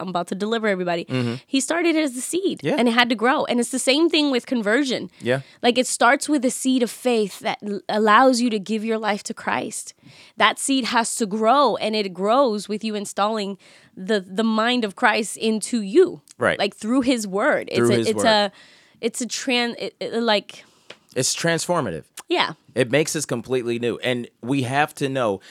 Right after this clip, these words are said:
Speaker 2: I mean, it's the same exact thing as a car being made completely new.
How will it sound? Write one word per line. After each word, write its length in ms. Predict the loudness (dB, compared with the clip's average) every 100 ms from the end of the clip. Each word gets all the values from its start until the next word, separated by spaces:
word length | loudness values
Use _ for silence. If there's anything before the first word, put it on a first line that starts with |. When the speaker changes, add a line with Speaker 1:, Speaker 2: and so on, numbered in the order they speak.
| -8
Speaker 2:
I 80 | -2
mean, 180 | 0 0
it's 180 | -2 -2
the 120 | -6
same 380 | -4 -2 -2 -2
exact 460 | -4 -2 -4 -4 -6
thing 340 | -6 -6 -10 -18 -20 -8
as 480 | -2 0 -2 -6 -12 _ -4
a 120 | -4
car 380 | -2 -2 0 0
being 380 | -4 -6 -6
made 300 | -2 -2 -4 -6
completely 640 | -8 -8 -4 -4 -4 -6
new. 280 | -4 -6